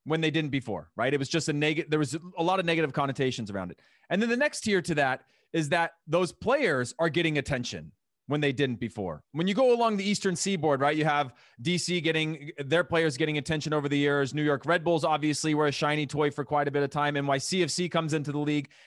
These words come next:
and they were just always in the shadows. And I, so I think that's a big transition moment.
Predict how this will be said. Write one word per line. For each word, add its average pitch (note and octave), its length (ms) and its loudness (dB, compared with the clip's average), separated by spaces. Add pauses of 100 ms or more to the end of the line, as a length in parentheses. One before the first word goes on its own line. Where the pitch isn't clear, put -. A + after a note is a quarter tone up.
and F#3 80 0
they F#3+ 80 4
were G#3 140 2
just C#4 260 -2
always G#3+ 240 2
in F#3+ 80 -2
the E3+ 80 0
shadows. D#3+ 380 0
And C#3+ 80 0
I, C#3+ 80 2
so E3+ 200 -2
I E3+ 80 2
think G#3 220 -2 (300)
that's F#3 180 0
a F#3+ 60 0
big E3 320 0 (240)
transition D#3+ 480 0
moment. C#3 340 0